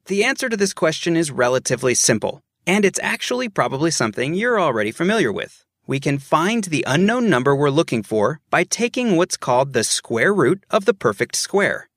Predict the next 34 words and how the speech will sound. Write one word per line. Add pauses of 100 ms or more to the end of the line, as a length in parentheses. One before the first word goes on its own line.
(140)
Using
our
example,
the
square
root
of
the
perfect
square
forty-nine
is
written
using
the
very
impressive
looking
mathematical
symbol
that
kind
of
looks
like
a
check
mark
and
is
known
as
a
radical,